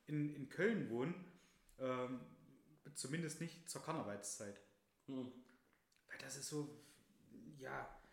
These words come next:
Speaker 1: ich hab mal so eine, äh, Session, heißt das ja, glaub ich, in Großirnau mitgemacht.
Speaker 2: Okay.
Speaker 1: Also nur zugeguckt. Und das war so, pff, ja,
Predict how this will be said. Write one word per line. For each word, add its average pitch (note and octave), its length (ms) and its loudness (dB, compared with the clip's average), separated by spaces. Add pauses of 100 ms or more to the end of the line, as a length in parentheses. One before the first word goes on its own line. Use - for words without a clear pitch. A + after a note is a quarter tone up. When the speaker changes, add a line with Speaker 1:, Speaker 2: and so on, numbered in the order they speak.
(320)
Speaker 1:
ich C3+ 140 -2
hab D3+ 100 2
mal D3+ 80 6
so C#3+ 120 2
eine, D3 100 6
äh, B2 540 0 (180)
Session, C#3+ 720 6
heißt G3 160 4
das F3 100 0
ja, F3+ 80 2
glaub E3+ 320 0
ich, F3+ 140 -2 (420)
in B2 400 2 (880)
Großirnau A#2+ 720 2 (200)
mitgemacht. G#2+ 580 -4 (480)
Speaker 2:
Okay. G2+ 300 -10
Speaker 1:
Also A2+ 180 2
nur B2 420 8 (220)
zugeguckt. A2+ 560 0 (460)
Und - 120 -10
das - 220 -6
war G#2+ 100 -6
so, G2+ 280 -2
pff, - 260 -8 (800)
ja, G2 320 -4